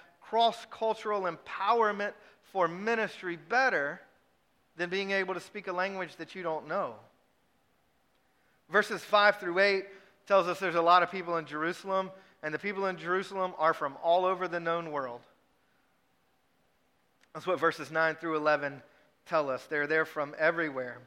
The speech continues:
And in verse twelve, the crowd is asking what all this means and why this is happening.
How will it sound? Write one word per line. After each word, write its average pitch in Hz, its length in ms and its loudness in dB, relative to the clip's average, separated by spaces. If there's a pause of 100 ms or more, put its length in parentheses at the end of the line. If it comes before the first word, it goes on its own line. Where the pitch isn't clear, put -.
(560)
And 143 80 -6
in 147 80 -4
verse 190 260 2
twelve, 190 480 6
the 160 60 -2
crowd 185 400 6
is 156 120 0
asking 170 580 2
what 170 120 4
all 170 180 6
this 160 240 -6
means 180 540 -10 (260)
and 160 140 -4
why 185 200 8
this 190 220 -2
is 160 100 -8
happening. 185 520 -2